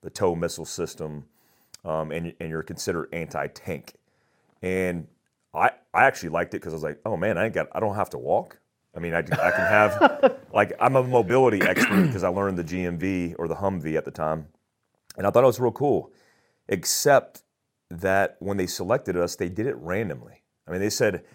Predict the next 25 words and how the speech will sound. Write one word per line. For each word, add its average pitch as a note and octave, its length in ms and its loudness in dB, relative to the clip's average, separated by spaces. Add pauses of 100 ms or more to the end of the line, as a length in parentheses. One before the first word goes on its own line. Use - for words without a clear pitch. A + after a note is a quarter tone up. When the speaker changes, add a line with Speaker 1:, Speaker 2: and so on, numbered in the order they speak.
(120)
Speaker 1:
"Hey, G#2+ 80 -2
you G#2+ 140 0
guys A2 260 4
are G2 60 -6
Bravos," G2 800 2
which D#2+ 160 -12
is D#2+ 120 -10
just E2 200 -12
basic E2 340 -6
infantry. D#2+ 440 -10 (260)
"You F2+ 100 -8
guys G#2 240 2
are E2 80 -8
Charlies," F#2 640 0
which E2+ 160 -12
is D2 300 -8 (340)
mortarmen. D#2+ 640 -4 (440)
"And F2+ 140 -4
you F#2+ 120 -4
guys F#2 340 4
are F2 120 -2
Hotels," E2+ 600 -2
which D#2+ 240 -8
is, D#2+ 380 -8 (100)
uh, D2+ 300 -4